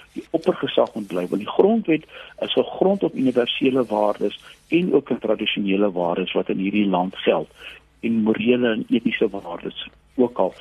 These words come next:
En die grondwet moet ons hoogste gesag bly. Dis die enigste manier waarop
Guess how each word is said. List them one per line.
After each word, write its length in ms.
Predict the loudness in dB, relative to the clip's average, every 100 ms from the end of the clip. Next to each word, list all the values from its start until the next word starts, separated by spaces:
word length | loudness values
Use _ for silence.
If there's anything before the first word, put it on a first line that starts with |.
| -14
En 120 | -2 0
die 100 | 2
grondwet 520 | 4 4 4 0 0
moet 420 | -4 2 2 2
ons 180 | -4 -4
hoogste 380 | 2 2 2 -4
gesag 440 | -2 2 4 2 0
bly. 260 | 0 0 0 -4 -18 -6
Dis 140 | -4
die 140 | -4 2
enigste 420 | 4 4 0 -2
manier 400 | 0 2 2 2
waarop 520 | 4 2 2 2 0